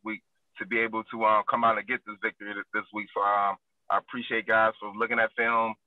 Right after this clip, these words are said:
taking over coaches' notes, and, uh, things of that nature. And, uh, I told them after last week's loss that, um, I put that on me and my coaching staff for – not getting them really prepared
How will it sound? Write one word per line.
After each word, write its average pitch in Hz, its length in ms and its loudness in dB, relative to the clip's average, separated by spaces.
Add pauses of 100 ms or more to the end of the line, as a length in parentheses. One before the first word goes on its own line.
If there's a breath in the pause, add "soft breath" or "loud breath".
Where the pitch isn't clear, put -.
(300)
taking 117 180 -2
over 113 220 0
coaches' 110 400 -4
notes, 113 340 0 (540)
and, 98 100 0
uh, 98 220 0
things 117 260 0
of 107 80 -2
that 110 180 2
nature. 101 500 -2 (380)
And, 95 120 -2
uh, 98 340 4
I - 80 -2
told 139 220 0
them 127 140 2
after 120 220 2
last 127 300 2
week's 117 140 -10
loss 120 240 4
that, 107 100 0
um, 104 160 2
I 107 160 0
put 127 160 -4
that 113 100 0
on 110 160 0
me 123 140 -4
and 117 80 -4
my 110 180 0
coaching 120 360 -8
staff 110 320 0
for – 95 280 -2 (340)
not 113 200 2
getting 113 160 -2
them 110 200 0
really 117 220 0
prepared 117 480 0